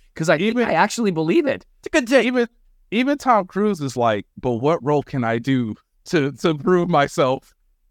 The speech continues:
Speaker 2: Uh, <laughs> you know, even,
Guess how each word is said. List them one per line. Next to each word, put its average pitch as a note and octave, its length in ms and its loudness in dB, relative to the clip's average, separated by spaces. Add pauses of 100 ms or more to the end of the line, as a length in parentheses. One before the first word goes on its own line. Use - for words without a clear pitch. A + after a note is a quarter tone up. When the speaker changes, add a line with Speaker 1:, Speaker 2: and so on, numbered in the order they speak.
(100)
Speaker 2:
Uh, C#3 600 2 (160)
<laughs> - 600 -18
you D#3+ 200 4
know, B2 380 0
even, A#3+ 320 4